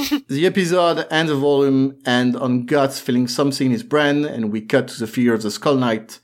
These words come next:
standing nearby, silhouetted against the full moon. Um, that's a very, very dense, uh, episode with many things, uh, to mention. Uh, the first is that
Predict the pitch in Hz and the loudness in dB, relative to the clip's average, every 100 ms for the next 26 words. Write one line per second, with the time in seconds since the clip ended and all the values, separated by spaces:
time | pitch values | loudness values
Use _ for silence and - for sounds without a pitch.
0 | _ _ _ - - 131 123 120 117 113 | _ _ _ -20 -4 0 2 2 2 0
1 | 101 113 110 110 110 110 - - 123 123 | 0 0 2 0 -2 -8 -10 -4 0 0
2 | 120 120 113 117 - 107 113 113 107 104 | 0 -4 -4 -6 -4 -2 -2 -2 -4 -4
3 | 113 104 101 101 92 90 92 _ _ _ | -2 0 0 -2 -2 -8 -14 _ _ _
4 | _ _ _ _ _ _ _ _ _ _ | _ _ _ _ _ _ _ _ _ _
5 | _ _ _ _ _ _ - 156 160 160 | _ _ _ _ _ _ -8 -2 2 2
6 | 160 160 160 160 160 151 214 220 175 185 | 2 2 0 -2 -4 -2 -2 -2 -2 0
7 | 196 175 156 156 131 127 117 113 - - | 2 0 0 0 0 -2 -2 -4 -6 -4
8 | 104 98 95 92 92 139 135 110 101 95 | -2 -2 -2 -2 -2 -2 0 0 -2 -2
9 | 101 104 - 101 107 147 147 139 - 135 | -6 -8 -10 -6 0 2 0 -2 0 2
10 | 127 123 120 - 113 101 95 - 107 107 | 4 4 2 -2 -6 -4 -4 -4 -4 -2
11 | 120 - 151 147 156 - - - - 110 | -2 -2 0 -2 -4 -12 -20 -20 -12 -4
12 | 117 120 120 117 113 127 135 180 180 170 | -2 0 2 2 0 0 0 2 2 0
13 | 156 139 139 139 135 - - | -4 0 2 2 0 -10 -18